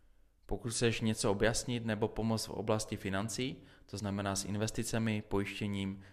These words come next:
či s úvěrem, tak mě můžeš oslovit. A v dalším díle se společně uslyšíme u tématu, které ohrožuje většinu domovů v Česku. To téma je podpojištěnost nemovitostí.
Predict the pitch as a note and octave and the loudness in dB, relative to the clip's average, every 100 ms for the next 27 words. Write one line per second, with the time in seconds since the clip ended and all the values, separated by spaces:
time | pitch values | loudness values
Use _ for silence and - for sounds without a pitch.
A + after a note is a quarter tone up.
0 | - - F#2 - - F#2+ G2 G#2+ A2+ B2+ | -16 -6 -4 -4 -4 0 2 4 2 -2
1 | - - - - G#2 G#2+ G#2 G2 G2 G2+ | -10 -20 -18 -4 -2 2 0 0 0 0
2 | G#2 G2+ - - G#2 F#2+ F2 - - - | -2 -4 -4 -4 0 0 0 -4 -16 -20
3 | - - A2 G#2 G2+ - C#3 C3 A2+ G2+ | -10 -2 0 4 4 4 2 4 4 4
4 | E2+ D#2+ - G2+ - G#2+ A2 - - G#2 | 2 -2 -2 -2 4 4 4 2 -2 -2
5 | - A2 - A2+ A2 A2 - G2+ G2 F#2+ | -4 -2 0 2 2 0 0 0 0 -2
6 | F2+ E2 - - - - - G#2 G#2 G2 | -4 -6 -10 -20 -20 -6 2 4 6 4
7 | G#2+ G2+ - G#2 G2 G2+ G2 - A2+ G#2 | 0 0 2 0 2 0 0 2 4 4
8 | G2 G2 F#2+ F#2 - - G#2 - G2 F#2 | 4 4 2 0 -2 2 2 2 0 0
9 | - - - _ - _ - - - - | -4 -20 -20 _ -20 _ -20 -20 -20 -6
10 | G2 G#2 G#2 G#2+ G#2 - - A2 - A2+ | 0 4 6 8 6 4 4 4 4 4
11 | - - G#2+ G#2 G#2+ G2+ G2+ G2+ F#2 F2+ | 2 0 2 2 2 2 2 0 0 -2
12 | - F2 E2+ | -4 -6 -6